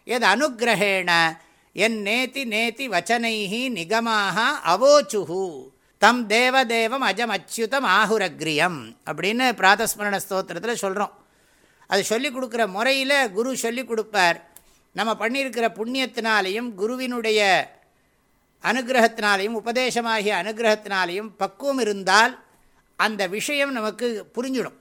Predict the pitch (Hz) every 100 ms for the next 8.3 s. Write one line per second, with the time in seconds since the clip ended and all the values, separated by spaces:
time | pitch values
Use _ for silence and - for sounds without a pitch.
0 | _ _ - _ _ _ _ _ _ _
1 | - - 175 214 196 240 269 220 247 233
2 | 240 233 220 226 196 175 233 247 262 254
3 | 220 214 240 247 - 226 226 208 208 208
4 | 196 196 160 139 _ _ _ _ _ _
5 | _ _ _ _ - 170 170 233 226 254
6 | 254 220 233 240 247 254 262 247 240 262
7 | 202 196 - 269 - 247 233 247 226 202
8 | 208 170